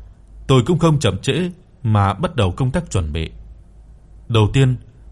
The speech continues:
tôi hỏi tất cả nam sinh: "Trong số các người, ai còn là đồng tử?" Kết quả là, ngoài tôi ra chỉ có hai nam sinh vẫn còn là đồng tử.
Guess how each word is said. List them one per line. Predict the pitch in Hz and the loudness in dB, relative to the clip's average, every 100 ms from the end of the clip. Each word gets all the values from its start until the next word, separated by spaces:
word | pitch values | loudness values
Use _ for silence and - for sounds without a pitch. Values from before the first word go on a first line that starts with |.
| - - | -8 2
tôi | 156 | 4
hỏi | 113 98 | 4 2
tất | 185 - | -2 -2
cả | 98 | -2
nam | 101 120 | 0 -2
sinh: | - 123 110 - - - - - - - - - - - - - - - | 0 -2 -2 -10 -20 -20 -20 -20 -20 -20 -20 -20 -20 -20 -20 -20 -20 -8
"Trong | - 127 | 0 2
số | 110 139 | 2 0
các | 175 165 | 0 0
người, | 110 101 101 98 - - - - | 2 4 2 -2 -8 -20 -20 -2
ai | 147 147 | 0 2
còn | 131 110 | 2 2
là | 101 | 2
đồng | 107 101 | 2 0
tử?" | 104 92 76 - - - - - - - - - - - - | 0 -2 -6 -14 -20 -20 -20 -20 -20 -20 -20 -20 -20 -20 -2
Kết | 175 170 | -2 0
quả | 101 | 0
là, | 85 82 76 73 - - - _ 123 | 2 0 -2 -8 -16 -20 -20 _ 0
ngoài | 117 117 110 | 4 4 2
tôi | 160 | 0
ra | 143 156 | 4 2
chỉ | 147 - | 2 -2
có | - | 0
hai | 143 | 2
nam | 135 131 | 2 0
sinh | - 131 123 | -2 -2 -2
vẫn | 170 | -2
còn | 143 95 | -2 0
là | 87 | -2
đồng | 87 90 82 | -4 -6 -4
tử. | 90 | -4